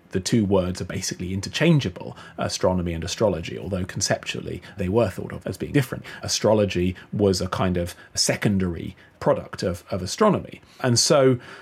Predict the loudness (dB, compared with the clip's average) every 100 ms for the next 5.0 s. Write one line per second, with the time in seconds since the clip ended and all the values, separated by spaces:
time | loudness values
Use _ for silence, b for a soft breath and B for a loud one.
0 | B 2 4 4 4 6 6 4 2 2
1 | 4 4 4 4 4 4 0 -6 -8 -4
2 | 0 0 0 -4 -6 -4 -2 0 0 -2
3 | 0 2 2 0 -6 -4 -2 -2 -6 _
4 | _ _ _ -8 0 2 2 0 -8 -16